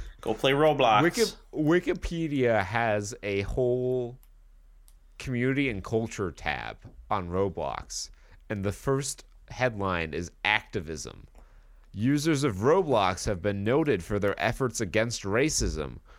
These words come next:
Speaker 2: with numerous regular users and co-founder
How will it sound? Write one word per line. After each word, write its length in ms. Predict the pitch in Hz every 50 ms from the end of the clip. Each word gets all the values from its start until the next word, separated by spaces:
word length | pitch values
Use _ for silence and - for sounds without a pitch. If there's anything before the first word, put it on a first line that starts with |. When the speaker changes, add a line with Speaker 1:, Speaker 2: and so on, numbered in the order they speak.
| - - -
Speaker 2:
with 180 | 92 87 85
numerous 500 | 101 104 123 143 151 160 165 160 135 127 127
regular 400 | 120 127 143 135 151 147 139 127
users 560 | 120 110 117 131 143 139 135 139 127 113 107 104
and 180 | 90 101 90 -
co-founder 800 | 117 120 131 139 - 131 113 104 101 95 95 92 90 87 90